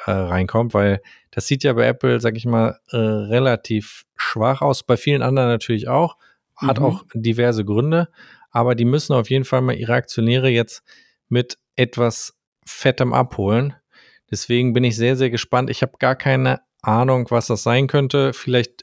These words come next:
Speaker 1: geht das ja doch schon früher mit dem, mit dem Headset los. Ähm, ja,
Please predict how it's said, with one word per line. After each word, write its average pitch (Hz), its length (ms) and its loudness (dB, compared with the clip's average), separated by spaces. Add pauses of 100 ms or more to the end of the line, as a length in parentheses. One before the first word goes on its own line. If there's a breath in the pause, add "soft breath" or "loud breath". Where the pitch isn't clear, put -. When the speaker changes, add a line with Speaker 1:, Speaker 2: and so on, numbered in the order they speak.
Speaker 1:
geht - 200 -2
das 123 140 0
ja 120 100 2
doch 135 220 0
schon 135 240 0
früher 143 340 -2
mit 127 200 -4
dem, 117 280 -2 (420 loud breath)
mit 120 120 -4
dem 110 120 2
Headset 135 360 -2
los. 139 380 0 (540 loud breath)
Ähm, 113 560 2 (840)
ja, 101 220 0